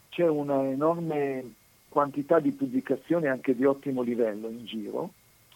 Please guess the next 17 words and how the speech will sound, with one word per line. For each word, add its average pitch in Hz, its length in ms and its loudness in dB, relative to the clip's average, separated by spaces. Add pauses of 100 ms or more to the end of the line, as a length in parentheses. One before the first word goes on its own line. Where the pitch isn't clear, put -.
(640)
e 131 680 2
alcuni 131 600 -6
libri 156 460 4
oppure 131 440 4
altri 131 380 4
che 127 120 -6
trovate 120 800 -2
gratuitamente 120 800 -6
sul 113 240 -8
web, 143 320 2 (720)
posso 135 320 0
consigliarle 127 600 0
quelle 123 560 -2
della 117 320 -4
mia 120 240 -6
scuola. - 480 -14 (1080)
E 131 560 -6